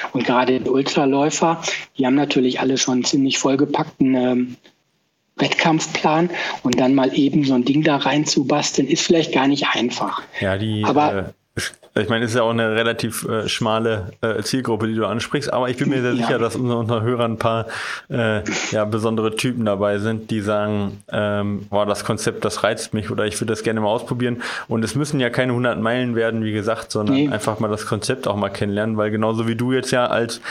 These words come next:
Speaker 2: Veranstaltungsanfänger in Anführungsstrichen da rangehst, so kann das ja auch jeder mal für sich, in, um den ersten Ultra auszuprobieren oder das Konzept mal kennenzulernen, äh, nutzen und, ähm, genau, also von dem her ist die Hürde ja relativ gering. Auch jemand, der theoretisch nur eine Runde schafft,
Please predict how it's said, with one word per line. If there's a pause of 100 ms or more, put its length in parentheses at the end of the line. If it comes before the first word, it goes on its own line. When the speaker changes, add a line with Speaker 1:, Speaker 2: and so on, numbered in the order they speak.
(200)
Speaker 2:
Veranstaltungsanfänger
in
Anführungsstrichen
da
rangehst, (300)
so
kann
das
ja
auch
jeder
mal
für
sich, (100)
in, (240)
um
den
ersten
Ultra
auszuprobieren
oder
das
Konzept
mal
kennenzulernen, (460)
äh,
nutzen
und,
ähm, (720)
genau,
also
von
dem
her
ist
die
Hürde
ja
relativ
gering.
Auch
jemand,
der
theoretisch
nur
eine
Runde
schafft,